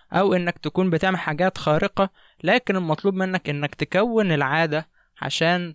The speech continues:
توصل للهدف بتاعك. قبل ما نتكلم في الخطوات المطلوبة عشان تكون أي عادة جديدة، عايزين نتكلم على بعض المبادئ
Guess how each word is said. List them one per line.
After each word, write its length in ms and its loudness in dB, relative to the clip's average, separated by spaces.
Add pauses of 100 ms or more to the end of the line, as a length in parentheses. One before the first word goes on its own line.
توصل 380 0
للهدف 540 -2 (180)
بتاعك. 680 -8 (920)
قبل 220 2
ما 120 0
نتكلم 300 2
في 100 -2
الخطوات 560 2
المطلوبة 540 0
عشان 480 0
تكون 460 0
أي 220 2
عادة 460 2
جديدة، 480 0 (260)
عايزين 340 2
نتكلم 420 0
على 200 4
بعض 340 2
المبادئ 500 0